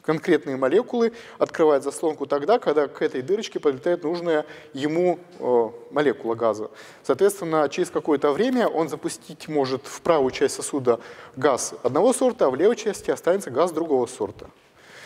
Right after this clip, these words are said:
То есть он сделает то, что я, мы просили сделать девушку. Но она, к счастью, не стала этого делать, она же умная. Вот, э, демон Максвелла глупый, э, он действует так, как мы сказали, физики,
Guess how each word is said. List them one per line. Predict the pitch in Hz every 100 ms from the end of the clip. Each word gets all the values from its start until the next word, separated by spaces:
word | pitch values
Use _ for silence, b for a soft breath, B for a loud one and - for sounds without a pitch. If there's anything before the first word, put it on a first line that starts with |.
| B B
То | -
есть | -
он | 208
сделает | 180 151 190 180 151 -
то, | 147 143 208
что | 262 -
я, | 147 156
мы | 156 208
просили | - - 170
сделать | 139 156
девушку. | 123 107 92 - - - - -
Но | 135 156
она, | 175
к | -
счастью, | - 165 165
не | 151
стала | - 143
этого | 143
делать, | 143 202 147
она | 123
же |
умная. | 147 180 123 107 B B B
Вот, | 127 123
э, | - 123 123 123 123
демон | 240 262 233 180
Максвелла | 180 190 180 160
глупый, | 139 143 143 240 254
э, | 151
он | 147 147 160 180 143
действует | 151 170 - 151 139 -
так, | 139
как | - -
мы | 147
сказали, | - 151 131
физики, | - 240 247 240 208